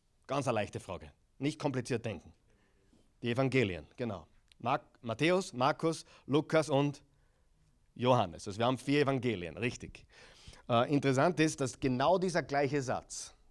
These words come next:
der Gerechte wird aus Glauben leben, viermal im gesamten Wort Gottes vorkommt.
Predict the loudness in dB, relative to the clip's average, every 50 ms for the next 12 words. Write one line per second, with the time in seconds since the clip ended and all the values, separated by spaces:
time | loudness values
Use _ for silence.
0 | _ -10 -10 -6 -2 -2 0 2 2 0 0 -2 2 6 6 8 8 6 6 6
1 | 4 4 4 0 -6 -6 -6 -8 -4 2 4 6 6 6 6 4 2 2 2 4
2 | 4 4 4 4 2 2 0 -2 -6 -8 -8 -8 -8 -10 -20 -18 -16 -16 -18 -16
3 | -16 -16 -14 -4 2 6 8 8 8 6 4 2 2 2 0 0 -2 -4 -8 _
4 | _ _ _ _ -20 _ _ _ _ _ _ _ _ _ _ -2 -2 -2 0 -2
5 | -2 -2 0 2 2 2 0 -2 -4 -6 -4 -4 -4 -4 -8 -14 -10 -4 -2 0
6 | 0 -2 -2 -2 -4 -4 -2 -4 -6 -6 -6 -8 -10 -16 -18 -18 -18 -18 -16 -14
7 | -10 -4 -2 0 2 2 2 0 -2 -6 -10 _ _ _ -20 -20 -20 _ -4 2
8 | 4 4 4 2 0 -6 -4